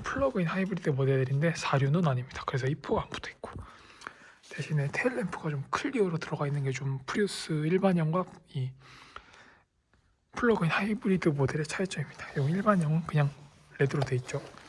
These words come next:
그리고 이 모델은 또 풀옵션 단일 모델로 나오기 때문에 아래 등급이 없습니다. 그래서 이렇게 인조 가죽 시트가 또 적용이 돼 있어서 더 고급스럽기도 하고요. 이 베이지 시트이기 때문에 굉장히 또 좋고요.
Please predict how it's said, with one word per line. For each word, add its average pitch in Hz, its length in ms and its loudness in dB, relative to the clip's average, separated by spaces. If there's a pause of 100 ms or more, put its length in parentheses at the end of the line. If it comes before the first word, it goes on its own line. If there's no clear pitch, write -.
(960)
그리고 143 240 0
이 139 40 0
모델은 139 360 0
또 - 100 -6
풀옵션 226 520 -2
단일 160 280 8
모델로 180 460 8
나오기 135 300 4
때문에 143 440 2 (1080)
아래 196 180 2
등급이 165 420 2
없습니다. - 520 -2 (1400)
그래서 147 240 2
이렇게 139 200 0
인조 220 220 2
가죽 170 220 0
시트가 170 540 2
또 156 140 -4
적용이 147 320 6
돼 131 100 6
있어서 123 460 -4
더 - 100 -10
고급스럽기도 - 720 -6
하고요. 160 240 -4 (2000)
이 127 140 4 (120)
베이지 196 260 4
시트이기 165 360 2
때문에 143 300 4
굉장히 135 240 4
또 - 100 -12
좋고요. - 320 -4